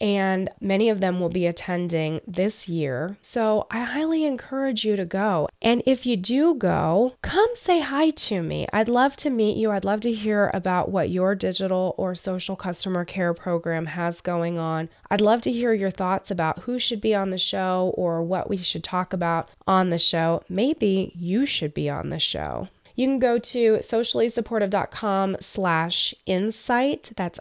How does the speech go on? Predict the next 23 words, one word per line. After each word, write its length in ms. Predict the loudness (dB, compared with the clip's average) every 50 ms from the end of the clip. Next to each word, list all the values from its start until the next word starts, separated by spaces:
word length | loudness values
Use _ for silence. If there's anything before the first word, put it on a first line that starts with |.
| -12 -6
I 380 | -2 0 2 2 4 2 2 2
N 300 | 0 0 0 0 -2 -4 -6
C 520 | -10 -10 -6 -2 0 0 2 2 0 0 -2 -2
I 340 | -2 0 2 2 2 0 0
T 280 | -2 -2 -2 0 0 0 -2
E 380 | -2 -2 -2 0 0 0 -2 -4 -8 -20 _ -20 -20 _ _ _
for 160 | _ -2 0
details, 880 | 0 0 0 0 -2 -2 -4 -2 -2 0 0 0 0 -2 -2 -6 -10 -8
a 200 | -6 -4 -2 0
link 320 | 0 0 0 -2 -4 -4 -2
over 320 | -2 0 0 2 0 0
to 380 | -2 -2 -4 -4 -2 -2 0 0
their 220 | 2 2 2 2
website 540 | 2 2 2 0 -2 -4 -4 -2 -2 0 0
where 100 | 0 -2
you 140 | -2 -2 -4
can 180 | -6 -6 -4 -4
get 200 | -4 -4 -4 -6
more 160 | -6 -6 -6
information 760 | -6 -6 -6 -6 -6 -4 -4 -4 -4 -4 -4 -4 -6 -6 -6
about 460 | -6 -6 -4 -2 0 0 0 -2 -2 -2
the 160 | -2 -2 -2
event. 520 | -2 -2 -4 -4 -4 -4 -6 -6 -8 -12